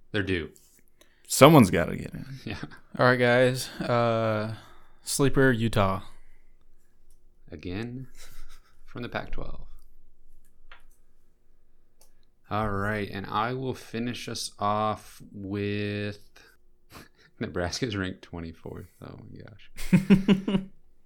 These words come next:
Speaker 1: Clemson,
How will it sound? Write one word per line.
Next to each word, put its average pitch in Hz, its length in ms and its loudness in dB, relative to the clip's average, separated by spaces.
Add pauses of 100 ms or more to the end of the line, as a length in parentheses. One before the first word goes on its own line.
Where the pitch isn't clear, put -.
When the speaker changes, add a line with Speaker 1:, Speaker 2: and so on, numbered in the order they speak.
(2500)
Speaker 1:
Clemson, 104 500 -16